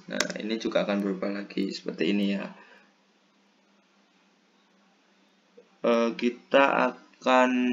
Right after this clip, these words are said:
membuat sebuah tombol yang kita bisa fleksibelkan untuk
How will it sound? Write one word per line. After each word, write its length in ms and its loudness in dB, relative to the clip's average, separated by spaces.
membuat 960 4
sebuah 1120 -2
tombol 640 2
yang 160 -2
kita 800 4
bisa 400 2
fleksibelkan 800 4
untuk 400 -2